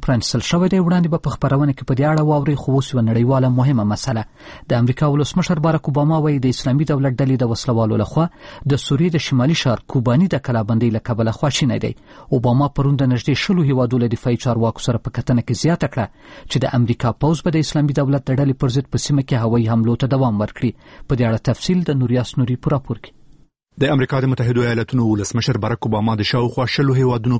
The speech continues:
Speaker 2: پوځي مشرانو ته وویل چې دی د اسلامي دولت د ډلې په اړه چې د سوریې د کوباني ښار یې محاصره کړی ژوره اندېښنه لري او متحده ایالات به پر دې سیمې هوایي حملو ته دوام ورکړي. اوباما وویل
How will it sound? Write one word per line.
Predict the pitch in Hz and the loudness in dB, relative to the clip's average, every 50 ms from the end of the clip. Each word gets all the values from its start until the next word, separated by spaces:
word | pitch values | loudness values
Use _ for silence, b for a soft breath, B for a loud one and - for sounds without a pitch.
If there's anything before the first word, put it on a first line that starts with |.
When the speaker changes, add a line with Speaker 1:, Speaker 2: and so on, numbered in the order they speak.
| - | -2
Speaker 2:
پوځي | 107 95 95 87 107 131 | -2 -4 -2 -2 0 0
مشرانو | 120 - - - 113 104 104 98 - | 0 0 -2 -2 -2 -2 -2 -2 -2
ته | 104 98 | -2 0
وویل | 95 107 110 117 113 107 - - | 2 2 2 2 2 0 -2 -4
چې | 123 113 B B B B B B B B 117 | -6 -6 B B B B B B B B 0
دی | 135 139 131 | 0 2 2
د | 135 127 | 0 0
اسلامي | 120 - - 120 113 127 127 110 | 0 -2 -2 -2 0 0 0 0
دولت | 104 95 101 104 92 101 | -2 -2 -2 -4 -4 -4
د | 101 87 82 | -4 -2 -2
ډلې | 117 110 117 - - | 0 0 0 -2 -2
په | 120 113 | -2 -2
اړه | 110 110 110 - | -2 -2 -2 -2
چې | 127 110 | -2 -4
د | 95 - | -4 -4
سوریې | - - 98 90 87 107 113 127 | -4 -4 -2 -2 0 0 0 0
د | - - | 0 -2
کوباني | 131 120 120 135 135 - | 0 0 0 0 0 0
ښار | 131 127 131 | -2 -2 0
یې | 127 123 | 0 0
محاصره | 117 123 120 - 131 123 117 - | 0 0 0 0 -2 -2 -2 -2
کړی | 139 123 123 117 98 | 0 0 0 0 0
ژوره | 107 98 104 120 123 - 165 131 | 0 0 0 0 0 -2 -2 -4
اندېښنه | 107 98 95 98 87 - - 123 117 123 | -4 -2 -2 -4 -4 -4 -2 0 0 2
لري | 127 127 135 139 B B B B B B 135 135 | 2 0 0 -2 B B B B B B -2 -2
او | 147 151 156 | 0 0 0
متحده | 147 - 131 127 127 117 131 143 | 0 0 0 0 2 2 2 2
ایالات | 139 139 123 120 127 131 120 113 135 | 2 2 2 0 0 -2 -2 -2 -4
به | 131 - | -4 -4
پر | 110 87 85 | -6 -8 -6
دې | 85 95 113 123 - | -2 0 0 0 0
سیمې | - 135 123 120 107 | 0 0 0 0 0
هوایي | 107 98 104 117 127 113 | 0 0 0 0 0 0
حملو | 92 92 92 95 - - | -2 -2 -2 -2 -2 -2
ته | 113 90 | -2 -2
دوام | 98 101 92 87 80 85 85 | -2 -2 -2 -2 -2 -4 -6
ورکړي. | 90 - - 139 135 143 - _ _ B B B B B B B B B B B | -4 -2 0 0 0 0 -2 _ _ B B B B B B B B B B B
اوباما | 131 110 120 117 123 123 127 | -2 0 0 0 0 0 0
وویل | 123 120 120 120 120 120 | 2 2 2 2 0 -2